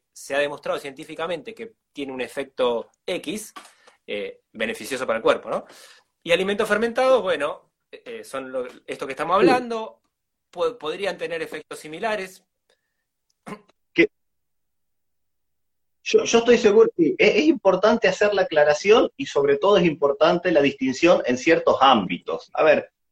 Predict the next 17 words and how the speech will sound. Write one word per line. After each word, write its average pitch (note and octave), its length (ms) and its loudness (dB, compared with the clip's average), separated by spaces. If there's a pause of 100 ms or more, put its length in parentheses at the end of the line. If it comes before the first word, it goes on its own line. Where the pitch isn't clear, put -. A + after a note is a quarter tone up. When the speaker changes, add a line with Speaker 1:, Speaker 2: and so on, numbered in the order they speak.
Speaker 2:
yo - 140 2
no F4 100 2
tengo F#3 240 4
co-, C3+ 120 4
problema C#3 520 6
que, G#2+ 220 0
que, G#2 240 -6
que, F#2+ 160 -10
que - 200 -20 (100)
cualquier C#3+ 580 -2
persona D3 300 2
en C#3 60 2
su B2+ 120 -6
casa D#3 380 4
haga C#3 200 2
su A#2+ 100 -16
kefir D#3 360 4